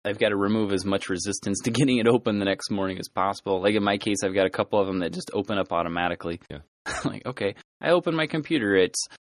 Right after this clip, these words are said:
Speaker 1: six in the morning. The first thing that's gonna pop up is OmniFocus, and I don't even have to touch it. Like, that's just the way it works.
Speaker 2: That's smart, yeah. I mean, do you think that that actually changes the way that you do it? Would you not open it,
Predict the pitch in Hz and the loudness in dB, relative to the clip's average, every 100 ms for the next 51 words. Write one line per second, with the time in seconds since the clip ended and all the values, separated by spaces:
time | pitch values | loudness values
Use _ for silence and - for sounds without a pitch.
0 | _ _ - - - 104 - 101 95 98 | _ _ -4 -2 0 0 0 0 0 2
1 | 95 104 120 120 - 131 - 120 117 127 | 0 0 -4 -6 -2 -2 0 -2 -2 -4
2 | 113 117 117 127 127 110 113 123 113 87 | -2 0 2 2 0 0 2 2 2 0
3 | 80 65 87 85 101 104 101 - - 95 | -2 -4 -4 -4 -2 -2 -4 -6 -4 -2
4 | - 60 - _ - 82 87 - 90 - | -2 -8 -12 _ -10 -6 -6 -6 -10 -12
5 | - 90 90 92 92 87 - - - - | -14 -4 -2 0 0 -2 -4 -8 -6 -2
6 | 92 - 78 71 - 80 71 _ _ _ | 0 -2 -4 -6 -8 -12 -12 _ _ _
7 | - 117 110 98 87 104 101 104 101 85 | 0 2 2 0 -2 -2 0 -2 -2 0
8 | 90 85 - 95 82 - 85 82 87 87 | 2 0 -2 -4 -6 -6 -8 -8 -8 -6
9 | 82 80 - 69 76 101 78 87 80 78 | -4 -6 -8 -6 -4 -4 -4 -6 -6 -4
10 | 78 76 - 95 - | -2 -4 -6 -10 -10